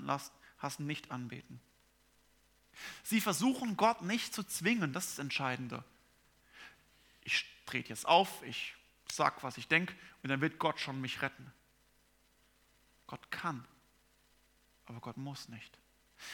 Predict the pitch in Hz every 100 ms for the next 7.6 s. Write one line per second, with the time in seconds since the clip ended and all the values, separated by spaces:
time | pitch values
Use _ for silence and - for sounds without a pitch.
0 | - - 175 165 170 - 165 170 202 160
1 | 151 185 196 170 139 156 160 151 - -
2 | 185 143 127 131 - - - _ 135 131
3 | 190 196 185 - _ _ _ - 143 143
4 | - 196 208 185 160 170 156 - - -
5 | 151 170 185 190 170 160 208 190 180 214
6 | 175 151 139 139 - - _ - 165 165
7 | 175 196 156 139 - 127